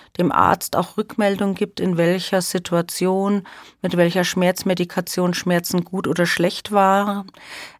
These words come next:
Es spielt auch eine Rolle, welche Faktoren Schmerz auslösen können. Häufig ist es Bewegung. Dann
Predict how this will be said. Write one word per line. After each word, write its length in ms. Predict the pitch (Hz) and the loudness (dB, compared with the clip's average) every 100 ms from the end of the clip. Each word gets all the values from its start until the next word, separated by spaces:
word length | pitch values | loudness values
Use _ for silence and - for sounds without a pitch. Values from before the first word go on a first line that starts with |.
| _ | _
Es 140 | 175 - | -4 -4
spielt 380 | - 208 185 - | -2 -2 2 2
auch 200 | 185 - | 2 2
eine 80 | |
Rolle, 360 | 190 190 190 196 - - - - | 2 4 4 0 -4 -20 -4 2
welche 260 | 180 175 | 2 0
Faktoren 720 | 175 185 - - 185 196 214 | -2 -2 -2 0 2 4 2
Schmerz 420 | - - 175 160 - | 0 0 0 0 0
auslösen 720 | - 175 - 185 175 175 170 | 2 2 0 0 0 -2 -2
können. 400 | 196 208 208 180 | 0 2 0 0
Häufig 300 | 170 - 170 | 0 0 -6
ist 160 | - | -6
es 100 | - | -8
Bewegung. 840 | - 156 143 147 185 - 240 269 311 - _ | -4 0 2 2 2 2 2 2 0 -8 _
Dann 320 | - 175 175 | -6 -4 -4